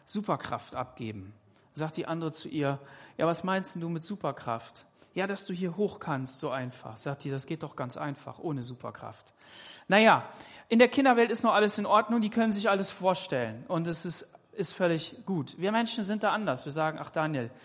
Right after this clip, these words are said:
Superkraft, was soll das denn? Wieso sollte ich mir so einen Hollywood-Streifen angucken? Ist doch eh nur Müll. Hat mit meiner Realität nichts zu tun." Gut, ich guck Filme wegen meiner Realität, ja? Also ich guck die nicht, weil die möglichst real sind.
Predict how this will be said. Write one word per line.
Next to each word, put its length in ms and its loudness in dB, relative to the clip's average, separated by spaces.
Superkraft, 560 -6
was 120 -8
soll 160 -4
das 240 -8
denn? 160 -12
Wieso 180 -8
sollte 300 -4
ich 160 -12
mir 80 -8
so 100 -6
einen 160 -6
Hollywood-Streifen 880 -6
angucken? 420 -10
Ist 160 -10
doch 140 -12
eh 140 -6
nur 160 -4
Müll. 300 -2
Hat 240 0
mit 120 -6
meiner 260 0
Realität 520 -4
nichts 240 -10
zu 80 -10
tun." 460 -8
Gut, 180 -2
ich 220 -6
guck 180 -4
Filme 380 -2
wegen 380 -2
meiner 280 0
Realität, 640 -8
ja? 180 0
Also 240 -2
ich 340 -10
guck 240 -6
die 100 -4
nicht, 300 -6
weil 160 0
die 160 -8
möglichst 400 -10
real 260 -2
sind. 380 -14